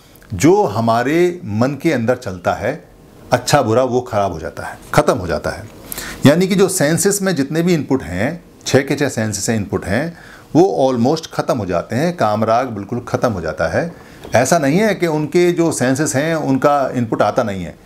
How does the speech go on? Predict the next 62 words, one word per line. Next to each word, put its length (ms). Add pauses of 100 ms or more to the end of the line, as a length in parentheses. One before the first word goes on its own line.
(240)
इनपुट 280
उनका 220
आता 280
है, 220
मगर 240
बॉडी 400
में 140
ये 100
अंदर 280
रिएक्शन 320
उनका 180
बंद 220
हो 60
जाता 240
है। 200 (640)
यानी 180
कि 60
आपने 280
मीठा 300
खाया 360
तो 140
खाया 360
तो 80
खाया, 360
उसका 240
मीठा 280
होने 280
का 120
आपको 520 (500)
टेस्ट 220
का 100
पता 160
चलेगा, 360
मगर 240
मन 140
पर 180
प्रभाव 380
नहीं 180
पड़ेगा। 380 (520)
आपकी 320
लालसा 320
ख़त्म 240
हो 100
जाएगी 380
कि 100
आपको 300
मीठा 240
चाहिए 460
या 220
आपको 240
स्मेल 260
अच्छी 180
चाहिए 320
या 160
ख़राब 400
चाहिए 380
या 120
आपको 260
टच 240
का 120
स्पर्श 260
चाहिए 440